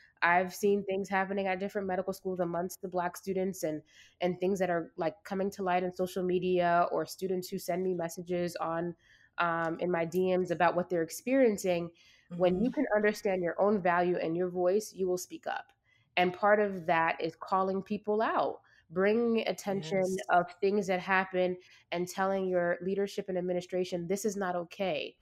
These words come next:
Speaker 1: Because if they can do this here, what happens when they have power as a physician? How are
Speaker 2: Wow.
Speaker 1: they gonna treat people who look like me,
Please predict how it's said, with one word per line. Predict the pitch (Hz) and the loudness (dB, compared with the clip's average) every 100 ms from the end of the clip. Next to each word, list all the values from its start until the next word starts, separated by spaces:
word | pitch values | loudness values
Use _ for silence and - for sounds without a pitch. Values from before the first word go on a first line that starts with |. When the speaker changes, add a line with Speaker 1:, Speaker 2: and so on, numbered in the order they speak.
| _ _ - | _ _ -6
Speaker 1:
Because | 180 202 175 | -2 0 -2
if | 180 | 0
they | 202 | 2
can | 226 240 202 | 4 2 0
do | 214 | 0
this | 196 190 | 0 -2
here, | - 214 214 226 | 0 2 2 0
what | 185 185 180 | 0 -2 -2
happens | - 196 214 208 185 | -2 -2 0 -2 -2
when | 190 180 | -2 -2
they | 170 | -2
have | 170 165 - | -4 -6 -8
power | - 185 175 165 165 - | 0 4 4 2 -2 -2
as | 165 160 | -4 -2
a | 156 | -4
physician? | 156 147 143 160 143 190 - _ _ - - 147 | -4 -6 -8 -6 -6 -8 -14 _ _ -18 -12 0
How | 196 196 | 2 4
are | |
Speaker 2:
Wow. | 196 | 2
Speaker 1:
they | |
gonna | 190 190 175 | 2 0 -2
treat | - 202 - | -4 -4 -4
people | 202 190 180 | -8 -4 -2
who | 190 | 0
look | 170 175 - | 0 -2 0
like | 151 151 | -4 -4
me, | 156 147 135 170 | -6 -4 -6 -8